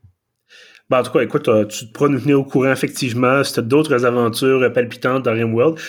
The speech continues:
J'ai vu les gens y jouer, là, sur, euh, sur Twitch, notamment,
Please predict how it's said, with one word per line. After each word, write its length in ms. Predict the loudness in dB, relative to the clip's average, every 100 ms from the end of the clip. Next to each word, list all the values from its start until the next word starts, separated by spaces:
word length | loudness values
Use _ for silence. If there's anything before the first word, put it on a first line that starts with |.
| -6
J'ai 180 | 0 0
vu 100 | 4
les 220 | 4 4
gens 200 | 2 2
y 100 | 2
jouer, 380 | 0 0 2 2
là, 180 | 2 0
sur, 320 | 0 -2 0
euh, 240 | 0 0
sur 200 | -2 -6
Twitch, 360 | -2 0 0 0
notamment, 520 | 0 0 0 0 -4